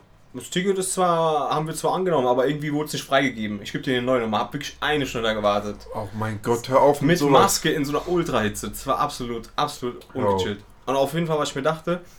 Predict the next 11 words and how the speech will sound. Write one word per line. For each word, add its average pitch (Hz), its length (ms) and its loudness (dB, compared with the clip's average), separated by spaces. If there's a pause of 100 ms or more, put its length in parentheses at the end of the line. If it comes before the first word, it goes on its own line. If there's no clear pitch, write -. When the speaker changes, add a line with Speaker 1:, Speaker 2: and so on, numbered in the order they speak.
(580)
Speaker 1:
sagen 127 340 4
wir, 107 80 -6
dieses 104 280 -6
Dokument, 135 400 -2
was 135 120 2
ich - 100 -6
abgegeben 113 380 -4
hab, 104 160 -8 (540)
hätte 131 200 -6
ich - 180 -4
auch 139 300 0